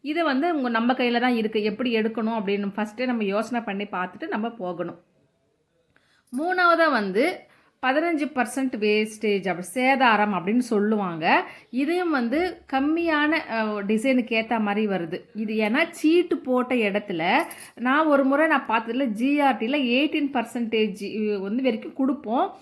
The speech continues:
அதுக்கு மேல உங்களுக்கு போகாது. சீட்டு போட்டீங்க அப்படின்னா வந்து ரெண்டு மாதிரியும் வந்து கொடுத்துருந்தாங்க.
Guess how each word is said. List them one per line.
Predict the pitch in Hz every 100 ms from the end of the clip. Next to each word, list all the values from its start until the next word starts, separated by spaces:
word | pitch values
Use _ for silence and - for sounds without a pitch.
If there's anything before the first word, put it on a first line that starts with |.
| - _ _ 247
அதுக்கு | 285 370 349
மேல | 302 294 320
உங்களுக்கு | 269 262 247
போகாது. | 247 240 233 233 208 247 233
சீட்டு | - 302 277
போட்டீங்க | 220 226 226 220 233
அப்படின்னா | 185 190 202 285
வந்து | 240 320
ரெண்டு | 240 226 269 311
மாதிரியும் | 262 220 208 196 233 277
வந்து | 220 269
கொடுத்துருந்தாங்க. | 254 220 240 220 196 170